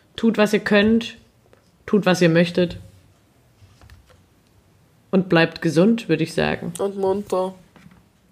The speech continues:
Speaker 1: Gesund
Speaker 2: Spaß an
Speaker 1: und
Speaker 2: der
Speaker 1: munter.
Speaker 2: Freude. Und schämt euch nie für irgendwas. Jedes Gefühl hat immer seine Daseinsberechtigung. Das möchte ich auch noch sagen. Und fragt euch nur, warum. Im Generellen. Gut.
Speaker 1: Im Generellen.
Speaker 2: Generell.
Speaker 1: Alles klar.
Speaker 2: Gut.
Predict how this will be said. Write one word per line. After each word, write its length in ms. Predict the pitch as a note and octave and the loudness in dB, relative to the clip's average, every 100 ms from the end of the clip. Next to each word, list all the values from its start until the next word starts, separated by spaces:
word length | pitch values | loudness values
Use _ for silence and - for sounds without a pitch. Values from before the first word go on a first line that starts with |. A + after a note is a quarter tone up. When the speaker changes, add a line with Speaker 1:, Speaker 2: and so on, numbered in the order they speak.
| _ | _
Speaker 1:
Gesund 220 | - - A#3 | -8 2 4
Speaker 2:
Spaß 180 | B3+ | 6
an 80 | C4 | 4
Speaker 1:
und 40 | A3 | 2
Speaker 2:
der 80 | G#3 | 2
Speaker 1:
munter. 280 | G#3 G#3+ | 4 4
Speaker 2:
Freude. 480 | A#3+ C4+ B3+ C4 C4+ C4+ _ _ _ - - _ | 4 4 4 4 2 -4 _ _ _ -20 -20 _
Und 300 | - A3+ A3+ | 0 2 2
schämt 300 | - C#4+ D4+ | 2 2 2
euch 160 | C#4 C4 | -2 -4
nie 280 | C4 D4 D4+ | -4 -4 -4
für 120 | C4+ | -2
irgendwas. 460 | A#3+ C4 B3 B3+ - | 0 2 2 2 0
Jedes 300 | A#3 A#3 - | -2 -2 -8
Gefühl 260 | G#3+ A3+ | -8 -4
hat 160 | G#3 - | -2 -2
immer 180 | A3+ G#3+ | -2 0
seine 220 | F#3 F#3 | 0 2
Daseinsberechtigung. 1000 | E3+ E3+ E3+ D#3+ - D#3+ D#3 E3 E3 D#3+ | 4 4 0 -6 -10 -10 -10 -10 -10 -10
Das 160 | E3+ E3+ | -12 -12
möchte 220 | E3 - | -14 -16
ich 100 | - | -16
auch 100 | - | -14
noch 120 | - | -14
sagen. 300 | - F2 F#2 F#2+ - - _ - _ - | -14 -14 -14 -16 -20 -20 _ -20 _ -4
Und 200 | A3 G3 | -4 -2
fragt 380 | - - A3+ A3+ | -8 2 2 4
euch 100 | G#3 | 2
nur, 220 | A3 A3 | 4 4
warum. 480 | G3 F3 E3+ F3 F3+ - _ _ _ | 4 2 0 -2 -10 -20 _ _ _
Im 180 | - F#3+ | -4 -2
Generellen. 580 | - E3+ D#3+ D3 D3+ D#3 - _ _ _ _ _ _ _ _ _ _ _ - _ - | 0 0 2 4 2 0 -10 _ _ _ _ _ _ _ _ _ _ _ -20 _ -12
Gut. 120 | E4+ - - | -12 -12 -6
Speaker 1:
Im 120 | F#3+ | 0
Generellen. 600 | F3+ F3 C#3+ C#3+ D#3 D#3+ F#3 - | 4 4 2 2 0 0 -6 -10
Speaker 2:
Generell. 280 | B3 A#3+ G3+ | -8 -4 2
Speaker 1:
Alles 260 | A#3+ C#4+ | 2 2
klar. 420 | - A3 A3+ A#3 - | 2 4 4 0 -4
Speaker 2:
Gut. 100 | A#4+ | -6